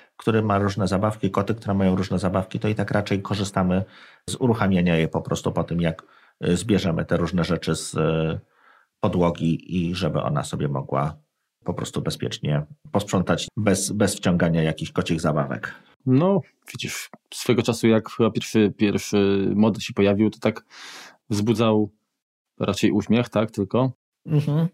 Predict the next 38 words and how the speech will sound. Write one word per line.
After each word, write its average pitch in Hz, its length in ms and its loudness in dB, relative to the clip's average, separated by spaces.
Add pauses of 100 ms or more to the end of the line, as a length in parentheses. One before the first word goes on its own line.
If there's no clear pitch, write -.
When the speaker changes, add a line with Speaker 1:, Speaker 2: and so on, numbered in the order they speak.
(460)
Speaker 2:
Natomiast, 123 720 2
y, 143 160 6
dzisiaj 151 260 2
zaczyna 196 320 4
to 208 160 2
zaraz 180 280 4
bardziej, 196 540 4 (640)
no, 226 60 2
funkcjonować, 226 500 2
tak? 165 160 -4 (440)
Speaker 1:
No, 294 80 2
zgadza 302 260 2
się, 165 120 2
no, 175 80 4
też 185 200 2
jest 151 160 2
jakby 127 280 2
sporo, 117 360 2
sporo 107 260 0
jakichś 98 220 -2
takich 98 300 -6
różnych 107 380 -2
chi-, - 260 -8
chińskich 101 420 -2
produkcji, 101 580 -2 (400)
które 104 200 2
są 110 120 -2
naprawdę 90 760 0
w 85 200 -6
rozsądnych 95 540 0
pieniądzach. 90 680 0 (960)
No, 135 180 2
zobaczymy, 196 360 4
jak 101 120 0
to - 80 -4
się - 120 -4
dalej 87 260 0
będzie 80 340 0